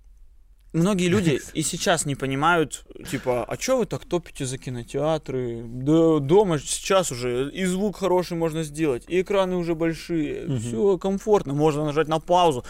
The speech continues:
Speaker 1: можно сходить поссать, можно перемотать, если что-то не понял». Э, это ведь так и задумывают авторы кино. Ой, когда я задумал свое кино, я хочу, чтобы его мотали. Э, я так, я так рассчитал темп, я так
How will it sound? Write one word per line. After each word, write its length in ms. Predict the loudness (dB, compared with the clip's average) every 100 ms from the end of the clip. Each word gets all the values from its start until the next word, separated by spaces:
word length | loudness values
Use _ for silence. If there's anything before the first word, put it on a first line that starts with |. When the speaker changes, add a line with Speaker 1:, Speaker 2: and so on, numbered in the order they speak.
| -8
Speaker 1:
можно 240 | 0 2 2
сходить 480 | 0 0 2 0 -2
поссать, 1000 | -2 0 2 0 0 4 6 6 4 -2 -12 -4
можно 320 | 0 2 2
перемотать, 600 | 4 4 4 2 0 0
если 160 | 0 0
что-то 200 | -2 2
не 140 | 4
понял». 600 | 4 4 6 6 6 2 0 -14 -18 -12
Э, 500 | -2 2 2 2 0 0
это 160 | 2
ведь 120 | 0 0
так 200 | 0 2
и 40 |
задумывают 520 | 0 2 4 4 4
авторы 340 | 2 0 -4 -2
кино. 340 | -2 -2 -2 2
Ой, 240 | 4 2
когда 240 | 0 -2
я 140 | 0 -2
задумал 360 | -4 -8 -8
свое 240 | -8 -6 -6
кино, 240 | -4 -2
я 120 | 0 -2
хочу, 200 | -4 -12
чтобы 180 | -4
его 80 | -4
мотали. 580 | -2 -6 -6 -6 -6 -10 -14 -20 -20 -20 -20 -20 -20 -20 -18
Э, 1000 | -6 -2 0 2 2 2 2 2 -2 -6 -14 -16 -4
я 220 | 4 4
так, 260 | 6 2 2 -6 0
я 120 | 0
так 200 | 2 0
рассчитал 420 | 2 0 2 2 2
темп, 320 | 2 0 2
я 100 | 0
так 280 | 4 0